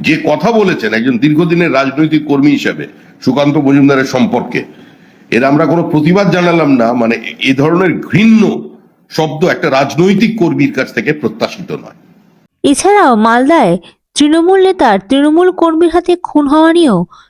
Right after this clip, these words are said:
Speaker 2: শ্রমিক ভট্টাচার্য বলেন,
Speaker 1: তৃণমূল তৃণমূলকে মারছে,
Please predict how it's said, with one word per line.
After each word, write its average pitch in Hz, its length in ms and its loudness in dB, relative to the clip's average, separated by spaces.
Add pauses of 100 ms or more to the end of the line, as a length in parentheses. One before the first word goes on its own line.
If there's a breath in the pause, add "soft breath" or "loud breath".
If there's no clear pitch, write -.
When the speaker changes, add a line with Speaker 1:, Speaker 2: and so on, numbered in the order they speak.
(120)
Speaker 2:
শ্রমিক 277 260 2
ভট্টাচার্য 294 540 0
বলেন, 190 500 0 (1120)
Speaker 1:
তৃণমূল 240 420 2
তৃণমূলকে 190 480 2
মারছে, - 340 -10